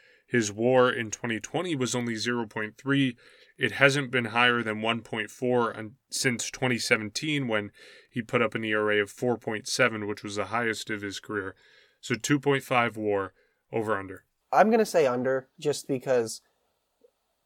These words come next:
Speaker 2: like you said, it's, it is definitely not consistent with him. But I,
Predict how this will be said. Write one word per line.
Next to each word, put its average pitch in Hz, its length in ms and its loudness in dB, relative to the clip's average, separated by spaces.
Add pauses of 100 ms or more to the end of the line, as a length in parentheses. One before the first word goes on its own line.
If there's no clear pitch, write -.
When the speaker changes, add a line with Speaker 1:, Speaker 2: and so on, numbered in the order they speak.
(340)
Speaker 2:
like 143 220 4
you 131 80 0
said, 113 260 -4
it's, 113 300 -6 (380)
it 147 120 0
is 131 400 2 (220)
definitely 131 500 2
not 123 380 2 (600)
consistent 123 520 -4
with 123 140 -8
him. 127 180 -4
But 135 160 0
I, 170 140 4